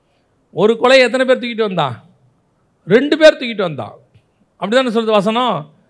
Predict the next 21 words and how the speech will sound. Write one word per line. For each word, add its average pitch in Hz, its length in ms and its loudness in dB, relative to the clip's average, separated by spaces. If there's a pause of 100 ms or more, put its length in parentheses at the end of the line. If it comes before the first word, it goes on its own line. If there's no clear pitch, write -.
(120)
"அவர்கள் 208 280 -2
ஒரு 185 240 -4
திராட்சை 202 460 -2
கொலையை 240 280 -2
இருவர் 240 280 -2
தூக்கி 247 180 -8
கொண்டு 214 220 -4
வந்தார்கள்." 175 520 -2 (560)
ஒரு 190 280 -2
திராட்சை 247 420 0 (180)
கொலையை 285 300 2
இவ்வளவு 269 260 0
பெருசு 254 240 2
இருக்கியா, 269 400 -2
நீ 294 100 -8
அந்த 247 280 -2
தேசத்துக்கு 247 500 0
போனோங்கிற, 240 500 0 (960)
அங்க 247 300 2
போய் 277 240 2
எங்கத்து 247 300 -6